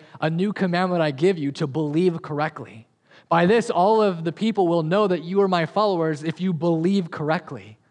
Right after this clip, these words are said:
No, he didn't say that. And you know how much time and energy and money and publicity is spent upon people who call themselves Christians, who just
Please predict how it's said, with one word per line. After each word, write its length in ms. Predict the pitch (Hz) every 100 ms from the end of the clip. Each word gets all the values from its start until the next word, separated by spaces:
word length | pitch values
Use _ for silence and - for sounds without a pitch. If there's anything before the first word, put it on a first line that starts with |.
| _ _ -
No, 320 | 160 131 117 _
he 140 | - 165
didn't 180 | 170 156
say 220 | 151 160
that. 280 | 113 113 - _ _ _ _ _ - -
And 140 | 156
you 60 | 185
know 120 | 214
how 160 | 185
much 220 | 196 180 -
time 600 | - 156 175 196 202 196 _ _ _ _
and 140 | 143 139
energy 580 | 151 165 175 180 202 190 _ _ _
and 220 | 151 147
money 400 | 147 160 185 196 - _ -
and 160 | 147
publicity 720 | - 147 139 151 - 185 202 196
is 200 | 147 -
spent 720 | - 131 151 196 - - - _ -
upon 360 | 147 - 160 147
people 520 | - 185 202 202 196 -
who 140 | 185 165
call 300 | - 175 190
themselves 520 | 196 - 180 160 143
Christians, 680 | - 170 - 208 214 226 - - -
who 180 | 190
just 200 | 165 170